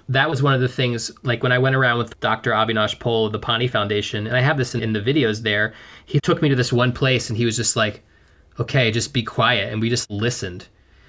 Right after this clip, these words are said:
And there's all these bird noises, you know, and you see these flocks, these different waterfowl and these cranes and flocks of birds going by, and you can hear, like, the buzzing of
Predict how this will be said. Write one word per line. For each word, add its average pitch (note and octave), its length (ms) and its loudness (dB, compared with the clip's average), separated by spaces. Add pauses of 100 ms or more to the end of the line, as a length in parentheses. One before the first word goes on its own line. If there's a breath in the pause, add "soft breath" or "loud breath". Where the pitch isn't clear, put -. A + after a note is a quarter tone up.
(220 soft breath)
And A#2 120 0
there's A2+ 280 -2
all C#3 480 4
these C3 320 2
bird C3 600 2
noises, C3 720 4
you C3 60 0
know, B2+ 80 2
and B2 100 2
you A#2 60 2
see C3 200 2
these B2 220 0
flocks, B2 400 0
these A#2 140 -4
different B2 320 -2
waterfowl A2+ 760 2
and A#2 80 0
these A2+ 160 -2
cranes A#2 680 -2
and A#2 100 -2
flocks A#2+ 400 0
of A2+ 80 -2
birds A2+ 340 0
going A2+ 280 -2
by, A2+ 480 2 (260 loud breath)
and A2+ 140 0
you A2 60 0
can A2+ 120 -2
hear, B2 260 2
like, A#2 280 0
the A#2 80 0
buzzing A#2 640 0
of A2+ 320 0